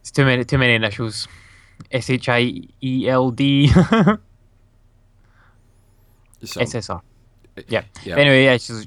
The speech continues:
Speaker 1: yeah, she gets an offer to the S O, to join the S O E as a field agent, which is, uh, the S O E is basically the precursor to the S S R, which is the precursor to shield. <laughs>
Speaker 2: Well, I think it's the British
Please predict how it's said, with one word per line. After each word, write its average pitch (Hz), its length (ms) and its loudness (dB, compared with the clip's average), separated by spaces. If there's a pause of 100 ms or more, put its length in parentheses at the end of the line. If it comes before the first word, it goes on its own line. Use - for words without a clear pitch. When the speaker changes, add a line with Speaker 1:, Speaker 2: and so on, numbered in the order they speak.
Speaker 1:
yeah, 113 160 -4
she 123 180 -10
gets 127 220 -2
an 139 80 0
offer 127 220 -2
to 123 160 -6
the 113 240 -4
S 113 200 -2
O, 113 220 -2 (260)
to 123 100 -6
join 113 240 0
the 107 80 -2
S 110 160 -2
O 110 100 -2
E 110 140 -2
as 101 100 0
a 101 60 -2
field 117 360 0
agent, 113 280 0
which 101 200 -6
is, - 160 -14 (140)
uh, 101 120 0
the 117 120 2
S 104 120 0
O 104 80 -4
E 101 40 -4
is 95 100 -8
basically 98 360 -4
the 95 80 -10
precursor 101 440 -2
to 101 320 -6 (320)
the - 80 2
S 113 120 -2
S 120 180 0
R, 120 400 6 (380)
which 110 160 -10
is 107 60 -10
the 107 60 -6
precursor 120 360 -2
to 120 120 -6
shield. 98 340 -6
<laughs> - 60 -10 (920)
Speaker 2:
Well, 269 100 4
I 294 60 6
think 294 160 0
it's 285 220 -2
the 156 180 0
British 135 680 -2